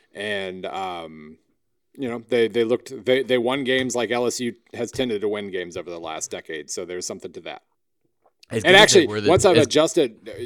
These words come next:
Speaker 1: I haven't put
Speaker 2: Yeah.
Speaker 1: out the adjusted S and P Plus rankings yet, but, uh, even though I got yelled at by a lot of L S U fans all year about S and P Plus, um, in the adjusted rankings, uh, that I'll, that I'll put out as soon as I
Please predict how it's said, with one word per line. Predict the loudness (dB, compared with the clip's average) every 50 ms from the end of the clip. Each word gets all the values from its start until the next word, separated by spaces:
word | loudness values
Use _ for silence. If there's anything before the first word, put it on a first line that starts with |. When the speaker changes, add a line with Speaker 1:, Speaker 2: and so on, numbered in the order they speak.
| -8 -4 2
Speaker 1:
I | 4 4
haven't | 4 4 2 -2
put | 0 0
Speaker 2:
Yeah. | 0 0
Speaker 1:
out | -2 -4
the | -4 -6
adjusted | -4 -4 -4 -4 -4 -4 -6 -6 -6
S | -8 -10 -12
and | -12
P | -12 -12
Plus | -10 -8 -10 -8 -8
rankings | -10 -12 -12 -14 -16 -18 -14 -14
yet, | -14 -14 -14 -14 -12
but, | -12 -12 -12 -12
uh, | -12
even | -12 -12 -10 -10 -8
though | -8
I | -8 -6
got | -8 -8 -8
yelled | -8 -8 -8 -8 -8
at | -8 -8 -8
by | -8
a | -8 -8
lot | -8 -10
of | -10 -10
L | -10 -10 -10
S | -10 -10 -10
U | -10 -8
fans | -8 -8 -8 -8 -8 -8
all | -8 -8
year | -8 -8 -8 -8
about | -8 -10 -12 -12 _ _ _
S | -14 -14 -14 -12
and | -12 -12
P | -12 -10
Plus, | -10 -10 -10 -8 -10 -10 -14 _ _ _ _ _ _ -12
um, | -10 -8 -8 -8 -10 -14 -16 -20 -20 -20 _ _ _ _ _
in | -12 -10 -8 -4
the | -2 -2
adjusted | -2 -2 -2 -2 -2 -2 -2 -4 -6
rankings, | -4 -6 -6 -6 -6 -8 -8 -8 -10 -10 -10
uh, | -10 -8 -8 -8 -8 -8 -10 -12 _ _ _ _ -20 -20 -20 -20 -20 _ -20 -20 _ -20 -16 -10
that | -10 -8 -8
I'll, | -8 -10
that | -10 -10 -10
I'll | -10 -10 -12
put | -12 _ -8 -6 -4
out | -4 -4 -6
as | -8
soon | -10 -8 -8 -8
as | -6 -6
I | -8